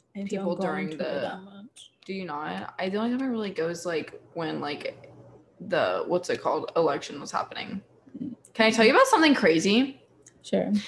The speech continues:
Speaker 2: This guy comes through to my work, right? I, the first time he came was the day of the election. He was dressed in all camo. He had a machine gun with, like, a magazine thing. Like, it wasn't, like, it wasn't, like, a thing. It was weird. Like, he was fucking weird, right? And he still keeps coming.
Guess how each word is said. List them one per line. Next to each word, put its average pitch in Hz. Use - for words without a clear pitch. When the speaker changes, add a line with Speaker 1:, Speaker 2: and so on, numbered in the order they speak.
Speaker 2:
This 330
guy 185
comes 339
through 226
to 220
my 175
work, 143
right? 160
I, 185
the 190
first 214
time 277
he 269
came 185
was 185
the 180
day 170
of 175
the 208
election. 175
He 196
was 196
dressed 180
in 233
all 175
camo. 170
He 202
had 196
a 185
machine 175
gun 214
with, 214
like, 196
a 185
magazine 165
thing. 196
Like, 190
it 185
wasn't, 190
like, 196
it -
wasn't, 220
like, 208
a 202
thing. 190
It -
was 208
weird. 165
Like, 170
he 202
was 196
fucking 185
weird, 160
right? 165
And 202
he 202
still 202
keeps 208
coming. 156